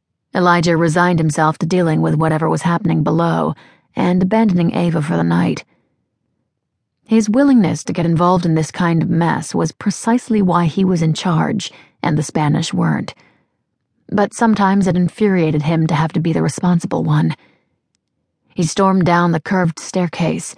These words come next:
the stench of smoke burning in his nostrils. It was coming from his study. Elijah froze for an instant in the doorway,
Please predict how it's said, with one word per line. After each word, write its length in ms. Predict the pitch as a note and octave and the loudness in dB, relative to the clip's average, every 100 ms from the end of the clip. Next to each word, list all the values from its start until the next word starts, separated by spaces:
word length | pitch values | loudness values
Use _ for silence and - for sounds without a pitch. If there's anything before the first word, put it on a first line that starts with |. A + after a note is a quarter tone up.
| - _ _ _ | -20 _ _ _
the 120 | G3+ | -6
stench 400 | F#3+ - B3+ A3+ | -4 0 0 0
of 100 | F#3+ | -2
smoke 500 | - A3 G#3 F3+ - | -4 0 0 -2 -4
burning 320 | - F#3+ F3+ D#3 | -2 0 2 2
in 80 | |
his 160 | D#3+ D#3+ | 0 0
nostrils. 640 | E3+ E3+ - E3+ E3+ - - _ _ _ _ _ _ _ _ _ _ _ _ | 0 0 -2 -4 -4 -8 -14 _ _ _ _ _ _ _ _ _ _ _ _
It 120 | E3+ | -2
was 140 | F3+ G#3+ | -2 -2
coming 320 | - D#3+ D#3+ | 0 0 0
from 160 | E3 | 0
his 160 | D#3 E3+ | 0 -2
study. 500 | - G#3+ E3 D#3 C#3+ _ _ _ _ _ _ _ _ _ _ _ _ _ _ _ _ _ - | -2 -2 0 -2 -4 _ _ _ _ _ _ _ _ _ _ _ _ _ _ _ _ _ 0
Elijah 440 | F3+ A#3+ C4+ C4 | 2 2 2 0
froze 480 | - A3+ G#3 E3 D3 | -2 0 2 0 -2
for 120 | - | -4
an 100 | D#3+ | -2
instant 440 | - G#3+ - D#3+ | 0 -2 -2 -2
in 100 | D#3+ | 0
the 60 | D#3+ | 0
doorway, 560 | D#3 E3+ D#3 D#3 F3 | 0 0 0 0 -2